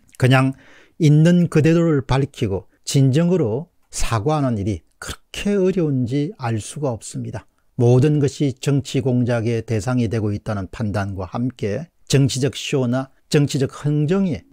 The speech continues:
대상이 되고 있다고 판단하는 사람들이 우리 국민들 가운데 꽤 많습니다. 그 점에 대해서 국민들은 정말 유감스럽게, 그렇게 한탄스럽게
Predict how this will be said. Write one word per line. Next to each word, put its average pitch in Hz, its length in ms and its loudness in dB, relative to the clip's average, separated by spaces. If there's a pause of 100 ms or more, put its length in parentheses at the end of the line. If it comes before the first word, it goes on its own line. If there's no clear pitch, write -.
(100)
대상이 170 440 2
되고 143 240 0
있다고 110 300 -2
판단하는 104 480 -4
사람들이 95 500 -8 (240)
우리 117 240 4
국민들 131 440 0
가운데 120 380 -4 (100)
꽤 185 320 -2
많습니다. 123 760 -6 (240)
그 127 120 2
점에 117 220 2
대해서 117 540 -2 (180)
국민들은 113 540 2
정말 156 680 0
유감스럽게, 127 960 -2 (240)
그렇게 135 340 0
한탄스럽게 160 1000 -2